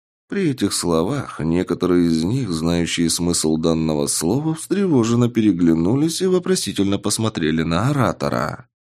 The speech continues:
«Вы правильно всё поняли, услышав для многих знакомые названия», продолжил следопыт. «Наши учёные из института, а также уважаемая Хелен утверждают, что для профилактики особо запущенных случаев требуется хорошая психологическая встряска».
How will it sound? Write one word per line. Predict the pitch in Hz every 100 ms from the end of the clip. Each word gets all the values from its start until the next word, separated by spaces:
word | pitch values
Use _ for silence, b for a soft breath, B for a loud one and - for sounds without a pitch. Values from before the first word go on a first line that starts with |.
| _ _ _ _ -
«Вы | - 98 165 180
правильно | 170 160 185 180 175
всё | 165 170
поняли, | 160 185 139 95
услышав | 90 92 104 107 104 98 92
для | 95
многих | 92 95 113 147 147 143
знакомые | 135 127 127 92 90 87
названия», | 92 107 104 104 85 73 65 52 - _ _
продолжил | - 82 85 80 80 71
следопыт. | - 76 78 95 - 90 69 - - _ _ _ _ -
«Наши | 113 180 175 165
учёные | 156 123 165 175 156 147 127
из | 131
института, | 120 - 110 - 156 156 98 85
а |
также | 107 120 117
уважаемая | 117 110 104 113 127 117 110 104
Хелен | - 107 127 123
утверждают, | 123 117 113 113 127 139 101 67
что | - - 76
для | 78 82 82
профилактики | 85 82 82 87 117 120 107 110
особо | 95 - 113 120 107
запущенных | 98 85 107 107 92 92 85
случаев | 85 104 127 131 123
требуется | 123 113 151 156 143 147
хорошая | 139 127 170 156 151
психологическая | 147 143 131 120 117 151 147 - 151 135
встряска». | - 151 135 - - 57 -